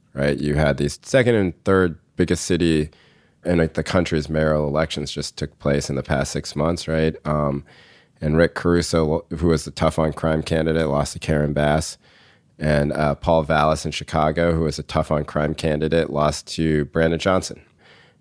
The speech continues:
And in both of those cases, the national media and a lot of the local media was convinced that, that Rick Caruso and Vallas were gonna win because everyone was sick of crime, right? And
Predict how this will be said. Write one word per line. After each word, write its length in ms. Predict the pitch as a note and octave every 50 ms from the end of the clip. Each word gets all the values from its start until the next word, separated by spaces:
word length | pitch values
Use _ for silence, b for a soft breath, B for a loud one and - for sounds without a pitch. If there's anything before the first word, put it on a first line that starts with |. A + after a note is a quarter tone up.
| b
And 280 | - D#2+ D#2+ D#2 D#2+ E2 -
in 180 | E2+ E2+ E2+ D#2+ - -
both 300 | G2+ A2 C#3 D3+ - C3
of 120 | A2+ F2
those 240 | F#2+ F2+ E2+ D#2+ -
cases, 600 | - - E2 D#2+ D#2 - F2 F2+ F#2 G2+ - - b b b b b b b b b
the 120 | - F#2+ F#2
national 440 | G2 F#2+ F#2+ F#2 - - F2 E2+
media 360 | E2+ E2+ D#2+ D#2+ D#2 F2 F2 D#2+
and 160 | D#2 D#2 D#2
a 40 | D#2
lot 200 | D#2 D#2 D#2+ D#2+
of 80 | D2+
the 60 | D2+
local 260 | D2+ D2+ D2+ - D2+ D2
media 240 | D2 D2 D2 D2+
was 140 | D2+ D2+ -
convinced 680 | - - E2+ D2+ D2 F2 G2 G#2 F#2+ E2 - - -
that, 340 | - D#2 D2 C#2+ C2+ - _ _ _ _ _ -
that 280 | E2+ D#2+ D#2 C#2+ - -
Rick 240 | - D#2 E2 D#2+ -
Caruso 520 | - - E2 D#2 D#2 D2+ - - D#2 D2+ D2
and 160 | D2 C#2+ C#2+
Vallas 420 | - D2+ D2 D2 D2 D2 - -
were 100 | D2 D2
gonna 240 | C#2 E2 D2 C#2+ C#2+
win 380 | C#2+ D2+ F2 F#2 F2+ E2+ D#2+ C#2+
because 300 | D2+ C#2+ - D2+ C#2 D2
everyone 380 | D#2 D2+ D2 D#2+ D#2+ D#2 D#2
was 100 | D#2 -
sick 240 | - - D#2+ - -
of 80 | C#2+ -
crime, 400 | - E2 D2 C2+ A#1+ A1 A#1+ C#2+
right? 200 | D2 D2 D#2 E2
And 260 | D#2+ D2+ D#2+ E2 D#2